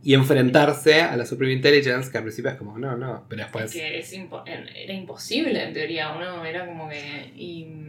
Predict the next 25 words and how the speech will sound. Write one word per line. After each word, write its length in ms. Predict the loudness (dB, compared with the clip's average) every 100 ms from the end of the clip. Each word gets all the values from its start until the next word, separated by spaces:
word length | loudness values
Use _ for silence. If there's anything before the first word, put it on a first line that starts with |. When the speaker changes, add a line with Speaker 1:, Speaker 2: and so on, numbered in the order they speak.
| -16 -20 _ _
Speaker 1:
Me 100 | -8
mata 200 | -6 -4
como 160 | -4 -6
se 160 | -6
despliega 400 | -8 -2 0 0
todo 140 | 0 0
el 160 | -2
poder 480 | -2 -2 0 -2 -2
y 40 | -4
Speaker 2:
Sí. 180 | -8 6
Speaker 1:
se, 340 | 6 8 4
y 60 | 2
rompe 420 | 6 6 8 6
el 140 | 6
controlador 580 | 4 2 4 2 2 0
que 100 | 2
tenía 600 | 2 0 2 4 4 2 -6
Speaker 2:
Claro, 280 | 2 4 4
Speaker 1:
y 20 |
sale 380 | 6 6 8 6
Speaker 2:
porque 20 |
Speaker 1:
con 340 | 4 0 -2 -6 -16
y, 280 | -16 -12 -12
eh, 240 | -10 -12 -10
porque 260 | -10 -10